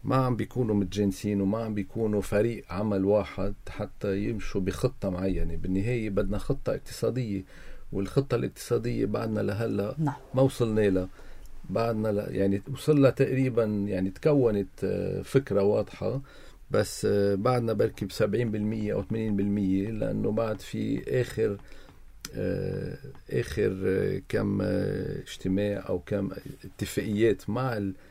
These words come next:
Speaker 1: آه، ال آي إم إف وال-، آه، البنك ال-، ال-، الورلد بانك حتى يطو-، يطبقوا هال-، يبلشوا يطبقوا هال-، هالخطة. تقريبًا بعتقد إن هلأ لشهرين موعودين إنه يكون في خطة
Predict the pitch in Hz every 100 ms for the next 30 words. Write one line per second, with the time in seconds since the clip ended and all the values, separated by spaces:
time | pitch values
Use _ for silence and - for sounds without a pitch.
0 | - - - - - 87 87 - 104 101
1 | 104 104 95 - 98 90 92 95 92 92
2 | 92 90 98 98 - 92 90 92 98 95
3 | - - - - - - 95 98 - 95
4 | 98 101 98 87 92 113 - - - -
5 | - - - 117 - 104 - 104 - 98
6 | 92 - 101 101 95 85 82 87 85 92
7 | 90 104 101 92 90 90 85 82 82 82
8 | - 90 90 87 - - - 95 - 85
9 | - - - - - - - - - -
10 | - 147 - 147 135 120 117 113 113 127
11 | 113 104 104 113 104 101 95 92 - 95
12 | 98 101 104 104 110 101 98 98 95 107
13 | 107 107 98 98 98 98 - 104 92 -
14 | 98 - - - 95 95 98